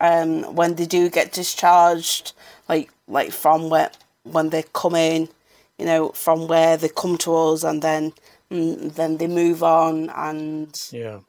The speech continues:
Speaker 1: it, it's really nice to see.
Speaker 2: Apologies for the interruptions, folks. I did have an issue with my car, and my very good mechanic, Yuri, dropped the car back out to me, <laughs> so I had to, had to cut short there a little bit. Uh, so my apologies to everyone, and my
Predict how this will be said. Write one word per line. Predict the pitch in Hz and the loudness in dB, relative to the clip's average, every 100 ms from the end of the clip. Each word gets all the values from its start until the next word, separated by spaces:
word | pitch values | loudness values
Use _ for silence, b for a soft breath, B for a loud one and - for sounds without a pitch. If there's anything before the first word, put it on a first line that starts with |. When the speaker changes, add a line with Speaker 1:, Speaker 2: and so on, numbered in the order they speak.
| _ - | _ -8
Speaker 1:
it, | 160 117 | -6 -4
it's | 175 - 180 | -4 -4 -2
really | 175 170 | 0 0
nice | 165 160 - - | 0 0 -2 -6
to | |
see. | 147 - 170 180 _ _ _ - | -6 -8 -10 -12 _ _ _ -6
Speaker 2:
Apologies | 170 202 180 151 | 2 4 4 4
for | 170 | 4
the | |
interruptions, | 170 160 175 165 139 | 6 6 6 4 4
folks. | 165 175 - - - | 4 4 4 -2 -2
I | |
did | 123 139 | 4 4
have | 127 123 | 4 0
an | |
issue | 127 123 | 0 0
with | 127 | 0
my | 110 | -2
car, | 107 117 127 | -2 0 0
and | 123 | 2
my | 123 | 2
very | 147 247 151 | 4 4 6
good | 139 120 | 4 4
mechanic, | 107 - 120 107 | -2 -4 -2 2
Yuri, | 117 131 127 - | 4 4 2 -2
dropped | 127 - | -4 -4
the | - | -4
car | 123 113 | -2 0
back | 117 110 | 0 0
out | 113 113 | -2 -2
to | |
me, | 139 | -4
<laughs> | - | 0
so | 151 | -2
I | - | 0
had | 156 | -2
to, | - 135 B B - | -2 -4 B B -8
had | - | -6
to | |
cut | - 139 - | -2 -2 2
short | 127 123 113 | 2 2 2
there | 113 110 | 0 -2
a | |
little | 110 110 107 | -4 -4 -2
bit. | 113 - B B B | -2 -4 B B B
Uh, | 135 113 104 | 0 2 2
so | 127 123 131 | 2 2 2
my | 147 | 2
apologies | 143 151 170 156 | 2 4 2 4
to | 147 | 6
everyone, | 165 185 | 6 6
and | 160 143 | 4 4
my | 131 | 4